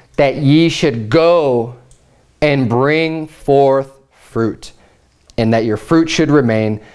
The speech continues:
that whatsoever ye shall ask of the Father in my name, he may give it you." God wants you. This is, this is your job.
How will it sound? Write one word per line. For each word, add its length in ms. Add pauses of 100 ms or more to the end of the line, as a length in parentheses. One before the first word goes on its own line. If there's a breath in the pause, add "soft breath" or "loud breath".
(140 loud breath)
that 200
whatsoever 1040
ye 120
shall 220
ask 360
of 80
the 80
Father 520
in 220 (240)
my 260
name, 500 (560)
he 100
may 160
give 180
it 80
you." 220 (2500 soft breath)
God 220
wants 540
you. 80
This 140
is, 80
this 160
is 180
your 160
job. 500